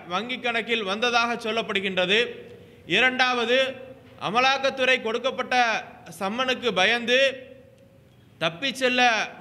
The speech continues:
முயன்றபோது திருவனந்தபுரம் விமான நிலையத்தில் வைத்து கைது செய்த,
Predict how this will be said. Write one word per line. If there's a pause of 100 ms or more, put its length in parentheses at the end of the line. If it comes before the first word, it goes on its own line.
முயன்றபோது
திருவனந்தபுரம்
விமான
நிலையத்தில்
வைத்து
கைது
செய்த,